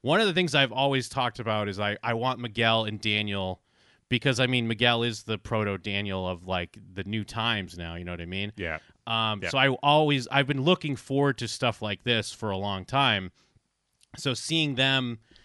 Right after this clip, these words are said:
Speaker 1: get to kind of, uh, you know, spend more time together and him train him a bit, that's, even though I, obviously I still love Miguel and Johnny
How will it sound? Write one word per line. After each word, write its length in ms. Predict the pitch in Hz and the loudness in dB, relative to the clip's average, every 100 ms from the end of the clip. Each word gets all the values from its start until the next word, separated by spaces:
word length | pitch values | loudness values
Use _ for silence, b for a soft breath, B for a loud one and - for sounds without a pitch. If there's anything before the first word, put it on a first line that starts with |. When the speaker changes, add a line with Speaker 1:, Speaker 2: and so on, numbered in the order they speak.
| b _ | b _
Speaker 1:
get 200 | 127 120 | -2 -2
to 180 | - 120 | -6 -10
kind 340 | 117 123 113 | -4 -2 0
of, 300 | 104 98 92 - | 0 -2 -6 -6
uh, 520 | 110 98 95 90 87 _ b b b b | -2 0 0 -2 -6 _ b b b b
you 120 | - 120 | -6 -4
know, 120 | 101 | -2
spend 220 | - 139 | 0 0
more 100 | 131 | 0
time 240 | 113 139 127 | 2 2 2
together 240 | 120 110 | 0 0
and 100 | 104 | -2
him 140 | 117 | -6
train 400 | 110 - 120 127 | -6 -6 -2 -2
him 160 | 113 110 | -2 -4
a 60 | 101 | -4
bit, 280 | 104 95 - | -2 -2 0
that's, 360 | 117 - 117 - | -2 -2 -12 -2
even 220 | 170 190 | 0 4
though 60 | |
I, 120 | 185 170 | 4 4
obviously 540 | 170 175 170 147 160 139 | 4 2 2 -2 -2 0
I 80 | |
still 280 | 139 - 165 | -2 0 0
love 240 | 131 131 107 | 4 2 2
Miguel 340 | 110 113 107 | 0 2 2
and 80 | 98 | -2
Johnny 500 | 104 104 110 107 | -4 -2 -2 -4